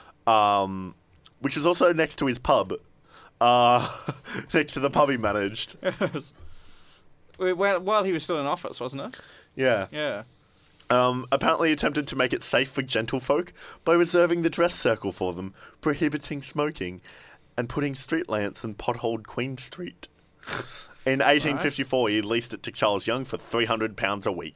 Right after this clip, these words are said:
Speaker 2: Do you think all those things would make it safe for everyone, not just the gentlefolk? But go
Speaker 1: Yeah.
Speaker 2: on. Anyway.
Speaker 1: Um, he, he lived in Moonee Ponds for a bit on Mount Alexander Road.
Speaker 2: Nice.
Speaker 1: That was his last home.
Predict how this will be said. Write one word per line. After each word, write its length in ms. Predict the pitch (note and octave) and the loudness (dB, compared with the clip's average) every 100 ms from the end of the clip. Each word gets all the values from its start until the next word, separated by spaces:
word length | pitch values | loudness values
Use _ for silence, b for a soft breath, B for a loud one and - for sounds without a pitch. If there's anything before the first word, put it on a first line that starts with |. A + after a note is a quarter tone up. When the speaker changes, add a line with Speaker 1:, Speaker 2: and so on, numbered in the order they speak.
| _ | _
Speaker 2:
Do 100 | F#3 | -8
you 60 | |
think 240 | F#3 E4+ F4 | -8 -6 -4
all 60 | D4 | -2
those 180 | F#3 | -2
things 240 | - E3+ C#3+ | -2 -8 -6
would 80 | C3+ | -4
make 180 | C#3 | -4
it 80 | C#3 | -4
safe 220 | - B2+ | -4 -6
for 120 | - C3+ | -2 -4
everyone, 360 | D3+ D3+ F#2+ | -2 -6 -6
not 100 | A#2+ | -8
just 160 | - B2 | -10 -12
the 80 | B2+ | -8
gentlefolk? 520 | B2+ C#3+ C#3 - - | -6 -6 -6 -6 -6
But 80 | - | -2
go 60 | - | 2
Speaker 1:
Yeah. 180 | G#4+ E4+ | 2 0
Speaker 2:
on. 120 | C#3 - B B B B B | -6 -20 B B B B B
Anyway. 400 | F3 D#3+ C3 D3 - | -6 -2 -2 -2 2
Speaker 1:
Um, 640 | A#2+ A#2+ A#2+ A#2+ A#2+ - _ _ _ _ - _ b b b b | 4 4 4 0 -8 -12 _ _ _ _ -20 _ b b b b
he, 140 | - C#3 - _ - | -8 -8 -10 _ 2
he 80 | F3+ | 4
lived 220 | G3 G3 | 4 0
in 100 | G#3 | -2
Moonee 240 | G3+ G3+ | 0 -2
Ponds 260 | - B2+ D3+ | 0 0 0
for 60 | - | -2
a 40 | |
bit 120 | D4+ | 0
on 140 | D#3+ C#3 | -2 0
Mount 220 | B2+ C3 | 0 2
Alexander 500 | B2+ B2 A#2+ C3 A#2 | 2 0 0 0 0
Road. 300 | G2 A2+ - - | 2 0 -2 -6
Speaker 2:
Nice. 440 | C#3 B2+ G3+ - - | -6 -4 -4 -10 2
Speaker 1:
That 140 | C#3 | 4
was 120 | C#3+ C3+ | 4 0
his 140 | A#2+ | 2
last 280 | A#2+ A2+ - | 2 2 0
home. 300 | F#2 G#2 | -2 -2